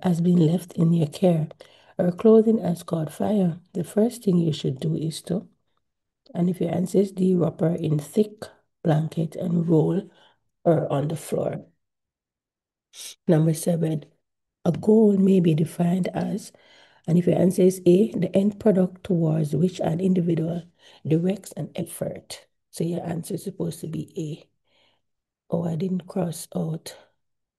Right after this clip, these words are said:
Number six supposed to be D. Yeah. All right, number eight.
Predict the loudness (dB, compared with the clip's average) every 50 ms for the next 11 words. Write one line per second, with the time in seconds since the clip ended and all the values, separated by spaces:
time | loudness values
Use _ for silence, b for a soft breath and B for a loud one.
0 | _ _ _ _ _ _ _ _ _ _ _ _ _ _ _ _ _ _ _ _
1 | _ _ _ -8 -6 -4 -2 -2 -2 -2 -2 -4 -4 -4 -4 -4 -4 -6 -6 -8
2 | -10 -12 -14 -12 -8 -8 -8 -8 -10 -14 -14 -14 -12 -8 -6 -6 -6 -6 -6 -8
3 | -10 -10 -10 -10 -10 -12 -12 -12 -14 _ _ _ _ _ _ _ _ _ _ _
4 | _ _ _ -12 -10 -10 -12 -14 _ _ _ _ _ _ B B B B B _
5 | -6 -4 -4 -4 -2 -2 -2 -2 -2 -2 -2 -2 -2 -2 -4 -6 -10